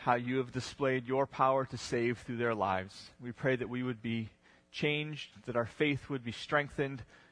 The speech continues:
and that we would be even more committed to follow you as a result of hearing and thinking and praying on your word this morning.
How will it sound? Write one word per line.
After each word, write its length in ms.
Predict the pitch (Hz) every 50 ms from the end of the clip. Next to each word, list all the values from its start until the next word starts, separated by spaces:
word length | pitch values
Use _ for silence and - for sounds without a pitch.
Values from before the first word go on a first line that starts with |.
| _ _ _ -
and 160 | 127 131 131
that 120 | 131 110
we 160 | 131 139 143 143
would 240 | 143 143 131 - - - - _ _ _ _ _ _ _ _ _ -
be 180 | - 143 139 160
even 220 | 165 160 165 151
more 180 | 151 156 156 147
committed 500 | - - 156 135 120 107 101 98 - - - - _ _ -
to 80 | - 127
follow 340 | - - 131 123 120 120 120
you 300 | 117 110 101 95 98 98 - _ _ _ -
as 180 | 95 113 104 113
a 40 |
result 500 | 110 113 113 - 123 120 120 123 - -
of 260 | 117 110 104 - - - _ _ _ _ _ _ _ _ _ _ _ _ _ _ _ -
hearing 380 | - - 151 151 151 147 143 135
and 160 | 123 113 - -
thinking 420 | 160 151 135 - 143 135 131 123
and 280 | 113 113 110 107 - -
praying 380 | - 156 147 143 135 127 117
on 320 | 110 110 113 107 104 104 104 117
your 180 | 120 117 113 113
word 260 | 107 110 110 107 101
this 180 | 107 - - -
morning. 280 | 107 95 92 92 95